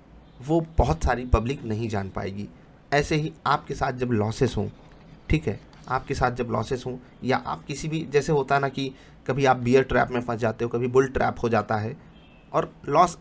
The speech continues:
eventually आपको होता है कि कोई एक ड्रॉडाउन आ जाता है। सौ रुपये आप बाज़ार में लेकर के आए थे, let's say कि सत्तर बचे, let's say कि साठ बचे, कुछ कुछ लोगों को मैंने चालीस से भी रिकवर करते हुए देखा है।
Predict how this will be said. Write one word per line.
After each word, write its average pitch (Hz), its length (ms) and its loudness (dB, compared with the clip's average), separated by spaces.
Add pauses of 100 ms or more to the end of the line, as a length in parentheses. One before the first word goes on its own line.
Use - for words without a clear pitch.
eventually 147 440 0
आपको 139 300 2
होता 131 220 0
है 127 120 6
कि - 140 -8
कोई 143 200 4
एक 139 80 4
ड्रॉडाउन 123 520 2
आ 120 140 -4
जाता 117 260 -2
है। 117 200 2 (340)
सौ 135 180 2
रुपये 135 200 2
आप 123 120 6
बाज़ार 120 340 8
में 127 100 -2
लेकर 117 280 0
के 123 80 -2
आए 113 120 0
थे, 123 140 -2
let's 123 240 -2
say 147 100 0
कि 143 80 -6
सत्तर 120 380 -2
बचे, 113 320 -2
let's 117 200 -2
say 127 120 -2
कि 131 120 -8
साठ 131 320 4
बचे, 117 340 0 (560)
कुछ 135 120 -2
कुछ 147 180 -2
लोगों 131 220 4
को 135 60 -4
मैंने 131 200 -2
चालीस 123 380 2
से 127 100 0
भी 123 140 2
रिकवर 117 340 2
करते 110 300 -2
हुए 113 160 0
देखा 107 340 -4
है। 101 180 -6